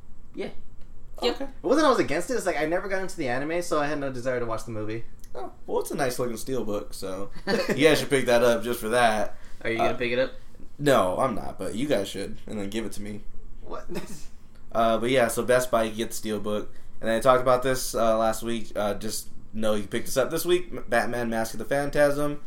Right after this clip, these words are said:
Speaker 1: Oh, it's
Speaker 3: Gonna be
Speaker 1: coming
Speaker 3: coming out
Speaker 1: out
Speaker 3: on
Speaker 1: when?
Speaker 3: Blu-ray.
Speaker 4: That's a definite cop.
Speaker 3: Yeah.
Speaker 2: Yep.
Speaker 3: Yeah, I'm gonna have to get that. And then the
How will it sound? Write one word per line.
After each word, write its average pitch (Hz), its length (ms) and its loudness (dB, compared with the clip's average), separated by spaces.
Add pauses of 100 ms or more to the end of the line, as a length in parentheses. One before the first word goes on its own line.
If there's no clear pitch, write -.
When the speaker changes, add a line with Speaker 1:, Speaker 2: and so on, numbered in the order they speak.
(140)
Speaker 1:
Oh, 165 100 4
it's 123 100 2
Speaker 3:
Gonna 120 80 2
be - 40 0
Speaker 1:
coming - 20 -
Speaker 3:
coming 127 140 4
out 127 60 6
Speaker 1:
out 120 60 2
Speaker 3:
on 110 160 4
Speaker 1:
when? 107 80 -4
Speaker 3:
Blu-ray. 120 580 0
Speaker 4:
That's 139 220 2
a 156 40 0
definite 135 400 2
cop. 110 360 -2 (240)
Speaker 3:
Yeah. 101 380 0
Speaker 2:
Yep. 104 140 -4 (280)
Speaker 3:
Yeah, 98 160 -2
I'm 110 60 -2
gonna 113 80 2
have 110 80 0
to 110 60 -2
get 107 180 0
that. 107 320 0 (500)
And 113 100 -4
then 113 460 0 (260)
the - 120 -4